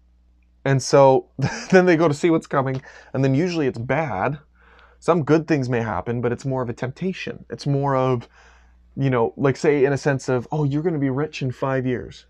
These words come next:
and the devil may give that to you. But if you turn to God, then no. 'Cause then God's gonna be like, "Okay, well, first of all, he has no influence on you anymore, so you're not gonna get exactly what that predicted." You're not, well, you're not gonna get it at all. But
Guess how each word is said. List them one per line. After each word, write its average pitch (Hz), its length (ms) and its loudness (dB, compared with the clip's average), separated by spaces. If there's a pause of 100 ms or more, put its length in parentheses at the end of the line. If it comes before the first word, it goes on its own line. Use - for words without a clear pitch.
(120)
and 135 220 2
the 127 80 4
devil 139 260 0
may 127 160 -2
give 131 220 -2
that 113 200 -8
to 117 120 -10
you. - 180 -10 (760)
But 131 80 -4
if 120 80 -4
you 123 60 -4
turn 135 200 -2
to 117 80 -8
God, 139 260 2
then 76 140 -8
no. - 300 -8 (580)
'Cause - 220 -10
then 107 180 -8
God's 120 320 -6
gonna 127 120 -6
be 120 100 -6
like, 120 180 -12
"Okay, 120 340 -8
well, 120 340 -6 (140)
first 127 220 -6
of - 60 -8
all, 92 120 -2
he 117 120 -6
has 117 120 -2
no - 100 -12
influence 131 420 -6
on 65 100 -10
you 67 100 -8
anymore, 85 300 -10
so - 100 -14
you're 123 160 -6
not 147 100 -14
gonna 117 120 -10
get 107 160 -10
exactly 85 400 -10
what 104 160 -8
that - 120 -14
predicted." - 360 -12 (260)
You're 135 120 0
not, 151 120 0
well, 135 180 4
you're 110 120 -2
not 107 120 -2
gonna 107 120 -8
get 95 100 -6
it 95 120 -6
at 92 60 -6
all. 147 300 -2 (320)
But - 220 2